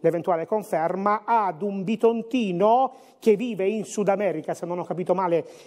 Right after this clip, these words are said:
in, eh, Venezuela, Venezuela, interessato a acquisire, eh, il Bitonto.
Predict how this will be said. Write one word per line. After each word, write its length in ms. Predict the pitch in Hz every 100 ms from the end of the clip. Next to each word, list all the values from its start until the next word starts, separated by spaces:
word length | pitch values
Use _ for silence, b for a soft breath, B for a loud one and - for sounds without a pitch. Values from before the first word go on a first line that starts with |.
| B
in, 240 | 196 180
eh, 380 | 175 165 165 160
Venezuela, 720 | 220 285 - 208 233 247 247 220
Venezuela, 460 | 196 269 - 196
interessato 840 | 220 208 240 202 - 135 156 180 180
a 120 | 185
acquisire, 600 | - 180 180 165 170 180 - B B B
eh, 240 | 185 185 214
il 140 | 196
Bitonto. 840 | 165 - 185 160 151 175 160 B